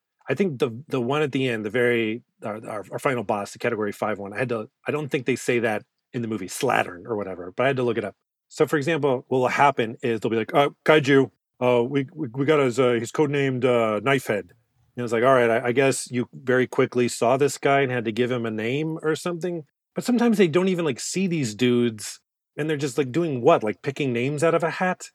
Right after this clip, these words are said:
I don't know, but this guy does seem like he has a knife for a head. And honestly, <laughs> I mean, maybe it's just, if there's two kaiju, you wanna be very clear, like, which one you're talking about. So sure, give him some code names. But I, I don't know how they got, uh,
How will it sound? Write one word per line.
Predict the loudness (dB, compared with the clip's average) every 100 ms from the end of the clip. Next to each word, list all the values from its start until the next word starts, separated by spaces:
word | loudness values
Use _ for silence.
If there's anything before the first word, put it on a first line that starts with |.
| _ _ _ -8
I | -2
don't | 0
know, | 0 0
but | 0
this | 0
guy | 2
does | 4 2 2
seem | -4 -4
like | -4 -2
he |
has | -2 -2
a |
knife | -2 -4 -4
for | -4 -6
a |
head. | -4 -6 -6 -12 _ _ _
And | -2
honestly, | 0 0 0 0 0
<laughs> |
I | 0 0
mean, | 0
maybe | 2 2 2
it's | 0
just, | -2 -6 -8 _ _ _ -4
if | 0
there's | 0 0
two | -2 0
kaiju, | 2 0 0 -2
you | 0
wanna | 0
be | 2
very | 2 2
clear, | 2 0 2
like, | 0 0
which | -2 0
one | -4
you're | -2
talking | -2 -2
about. | -4 -4
So | -6
sure, | -4 -2 -2
give | -4
him | -6
some | -10
code | -6 -6
names. | -8 -12 -18 _ _ _ _
But | -4 -2
I, | 0 0
I | 2
don't | 2
know | 2
how | 0
they | 0
got, | -2 -2
uh, | -4 -4